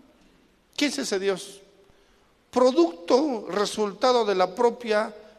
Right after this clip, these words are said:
imaginación de los paganos, no importa si son políticos, que te dicen que ellos te dan, ¿qué?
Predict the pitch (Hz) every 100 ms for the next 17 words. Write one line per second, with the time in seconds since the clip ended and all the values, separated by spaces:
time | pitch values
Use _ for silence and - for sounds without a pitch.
0 | - 208 196 185 156 - 185 175 151 -
1 | - 285 285 320 - - - - - _
2 | _ _ _ _ _ _ _ _ _ _
3 | _ _ _ _ - 139 135 190 262 277
4 | - 196 160 151 165 208 160 156 131 151
5 | 139 131 117 147 - 180 151 139 165 156
6 | 214 226 214 - - - _ _ _ _
7 | _ _ _ _ - 226 220 240 294 277
8 | 277 226 - 208 220 214 208 185 190 185
9 | 254 247 -